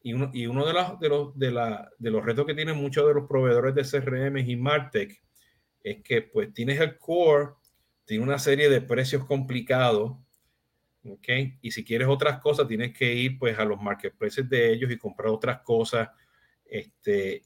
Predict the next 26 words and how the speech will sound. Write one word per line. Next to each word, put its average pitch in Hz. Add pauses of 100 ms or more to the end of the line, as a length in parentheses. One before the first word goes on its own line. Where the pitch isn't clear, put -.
y 113
de 107
repente, 120
pues, 123 (440)
tu -
presupuesto 123
en 113
manejar 98
ese 110
C 131
R 127
M, 123
ese 117
MarTech 120
integrado, 131
va 92
creciendo 123
cada 92
día 104
más 101
y 101
más 95
y 98
más 90
y 90
más. 80